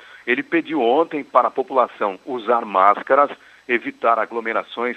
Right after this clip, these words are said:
em ambientes fechados e, se possível, se vacinar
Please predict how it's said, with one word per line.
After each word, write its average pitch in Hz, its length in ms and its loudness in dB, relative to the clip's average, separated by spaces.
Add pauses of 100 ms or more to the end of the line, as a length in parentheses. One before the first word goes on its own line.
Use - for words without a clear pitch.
(140)
em 120 140 -6
ambientes 107 540 -8
fechados 147 600 0 (340)
e, 131 100 -12
se - 140 -8
possível, 156 720 -6 (380)
se 151 80 -8
vacinar 135 640 2